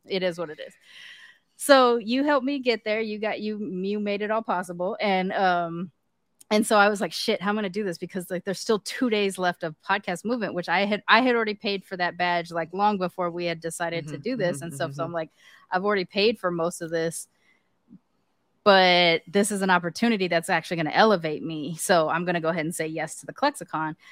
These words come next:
Speaker 1: So I ended
Speaker 2: Okay.
Speaker 1: up leaving a day early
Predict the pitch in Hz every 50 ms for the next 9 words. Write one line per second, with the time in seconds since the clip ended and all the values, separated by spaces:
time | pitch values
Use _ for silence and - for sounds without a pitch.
0 | - _ - - 233 262 277 - 190 - 202 202 220 240 247 247 233 220 208 190
1 | 180 175 165 165 165 175 175 170 170 - 165 180 180 180 175 165 160 160 156 151
2 | 156 160 170 _